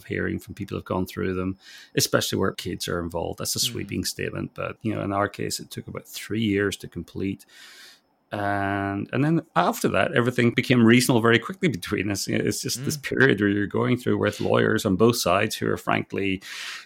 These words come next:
Speaker 1: you know, m-, motivated in
Speaker 2: By
Speaker 1: some
Speaker 2: cash.
Speaker 1: way to continue
Speaker 2: <laughs>
Speaker 1: the antagonism, and that was very hard.
Speaker 2: Despite the trauma of the divorce and, and, and being separated from your children for that period of time, you obviously see them now.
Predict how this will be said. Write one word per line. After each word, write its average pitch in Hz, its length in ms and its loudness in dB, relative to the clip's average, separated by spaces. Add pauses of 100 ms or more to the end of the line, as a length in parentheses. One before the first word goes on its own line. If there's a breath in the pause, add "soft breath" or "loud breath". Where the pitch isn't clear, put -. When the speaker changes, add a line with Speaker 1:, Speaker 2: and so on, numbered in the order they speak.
Speaker 1:
you 104 160 0
know, 90 140 0
m-, 104 200 -2 (160)
motivated 95 1160 0 (400)
in - 80 -4
Speaker 2:
By 107 60 -2
Speaker 1:
some 127 220 0
Speaker 2:
cash. 110 320 2
Speaker 1:
way 120 120 4
to - 140 -4
continue 110 640 2
Speaker 2:
<laughs> 110 80 0
Speaker 1:
the 110 120 6
antagonism, 104 880 0
and 107 500 -4
that 120 100 -4
was 110 100 -2
very 92 180 -6
hard. 92 260 -12 (180)
Speaker 2:
Despite 180 580 -2
the 113 460 -2 (280)
trauma 120 460 0
of 101 140 -4
the 104 100 -4
divorce 101 640 -4
and, 92 200 -6
and, 92 140 -4
and 98 140 -6
being 101 340 -4
separated 104 560 -4
from 95 400 -6
your 95 140 -4
children 104 340 -2
for 101 120 -6
that 104 200 0
period 101 200 0
of 92 60 -4
time, 104 220 -2
you 101 80 -4
obviously 98 260 -8
see 107 200 -6
them 92 160 -8
now. 95 400 -2